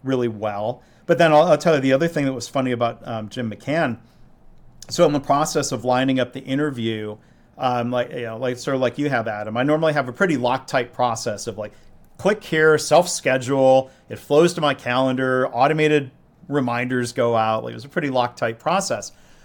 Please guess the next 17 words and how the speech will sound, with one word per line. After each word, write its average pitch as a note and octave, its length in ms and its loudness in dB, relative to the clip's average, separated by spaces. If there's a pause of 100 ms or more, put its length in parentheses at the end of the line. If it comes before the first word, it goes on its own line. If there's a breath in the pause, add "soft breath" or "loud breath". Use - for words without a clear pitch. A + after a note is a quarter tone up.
(140)
The D#3+ 80 -2
mistake F#3 580 -2
I C#3+ 120 0
made G#2+ 420 -6
was B2+ 160 -6
I D3+ 160 -2
thought E3 260 4
I D3+ 60 8
was C#3 160 0
being C3+ 200 -2
considerate C#3+ 640 2
and D3 100 -4
I'll A#2+ 100 0
save C3 300 -4
him C3+ 160 -2
some A#2+ 200 -6
time. C3 560 -6